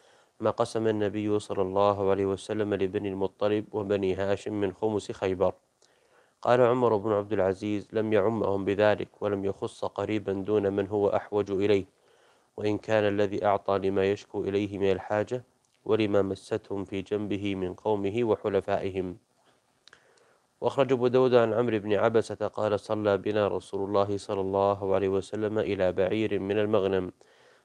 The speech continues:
فلما سلم أخذ وبرة من جنب البعير ثم قال: ولا يحل لي من غنائمكم مثل هذا إلا الخمس، والخمس مردود فيكم.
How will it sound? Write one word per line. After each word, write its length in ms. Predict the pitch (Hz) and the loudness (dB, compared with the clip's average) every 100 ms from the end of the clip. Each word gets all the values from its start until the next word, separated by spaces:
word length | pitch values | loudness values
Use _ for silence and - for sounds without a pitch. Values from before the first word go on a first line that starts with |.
| _ | _
فلما 360 | 107 104 104 98 | -2 0 0 0
سلم 400 | - 104 101 98 | -4 -4 -2 0
أخذ 420 | 80 110 107 98 | -2 -2 -2 2
وبرة 480 | 101 110 104 101 - | 2 4 4 4 0
من 280 | 98 92 95 | -6 -6 -6
جنب 260 | 92 107 101 | -4 -4 -4
البعير 520 | 95 101 92 107 101 | -2 0 0 0 -4
ثم 260 | 104 113 110 | -4 0 0
قال: 340 | - 101 90 - _ _ _ - | 2 2 0 -6 _ _ _ -2
ولا 300 | 104 104 104 | 2 4 4
يحل 360 | - 113 107 104 | 2 -2 -2 -2
لي 140 | 110 | 0
من 180 | 104 101 | 0 0
غنائمكم 800 | 98 101 101 110 110 - 104 101 | 2 0 0 -2 -4 -4 -6 -6
مثل 220 | - 101 | -4 0
هذا 460 | 104 104 101 95 - _ _ _ - | 4 4 4 0 -4 _ _ _ -6
إلا 180 | 110 104 | 2 2
الخمس، 560 | 98 113 107 98 - _ _ _ | 0 -2 -2 -2 -8 _ _ _
والخمس 600 | 104 104 - 110 104 95 | -2 -2 0 0 0 -2
مردود 600 | 107 104 95 101 104 123 117 | -2 0 0 -2 -2 -2 -2
فيكم. 480 | 95 - 95 92 | -6 -4 -4 -4